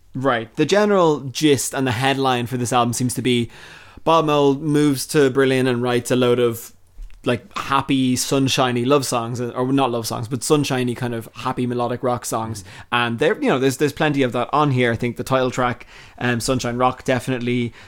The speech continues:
Speaker 1: sunny love song. Again, there's a lot of sun in the, in the, in
Speaker 2: Yeah,
Speaker 1: the
Speaker 2: we-,
Speaker 1: titles of the
Speaker 2: we-,
Speaker 1: songs.
Speaker 2: we-, weather, weather, um, poetic fallacy. We-,
Speaker 1: Yes.
Speaker 2: weather, weather, um, mixing with emotions.
Speaker 1: Well, yeah, but then at the same time, I, I think there's enough. There's,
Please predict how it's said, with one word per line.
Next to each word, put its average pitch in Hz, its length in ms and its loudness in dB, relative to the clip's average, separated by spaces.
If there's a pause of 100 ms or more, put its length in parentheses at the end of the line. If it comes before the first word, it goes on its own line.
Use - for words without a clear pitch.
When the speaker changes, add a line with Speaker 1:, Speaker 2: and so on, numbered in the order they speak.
Speaker 1:
sunny 147 320 4
love 131 200 2
song. 127 360 2
Again, 123 260 0
there's 123 100 -4
a 147 40 0
lot 160 100 6
of 143 80 2
sun 147 320 2
in 127 120 0
the, 123 200 0
in 123 80 -2
the, 123 160 -2 (100)
in 123 80 -2
Speaker 2:
Yeah, 123 100 2
Speaker 1:
the 107 40 0
Speaker 2:
we-, 104 80 -2
Speaker 1:
titles 131 240 2
of - 40 -2
the 151 60 0
Speaker 2:
we-, 165 60 0
Speaker 1:
songs. 151 320 2
Speaker 2:
we-, 127 80 -10
weather, 170 600 2
weather, 156 400 0
um, 135 420 -2 (920)
poetic 156 260 2
fallacy. 90 440 -4 (100)
We-, 120 140 0
Speaker 1:
Yes. 123 120 0
Speaker 2:
weather, 123 220 0
weather, 120 320 2
um, 98 420 -4
mixing 107 240 -4
with 107 120 -8 (100)
emotions. 104 560 -6 (100)
Speaker 1:
Well, 262 220 2
yeah, 277 320 4 (240)
but 240 100 -2
then 311 160 2
at 294 100 -2
the 277 80 -4
same 320 280 0
time, 226 360 2 (140)
I, 147 80 -12 (200)
I - 20 4
think 403 180 -4
there's 392 160 -2
enough. 254 420 -2 (1080)
There's, 170 160 -4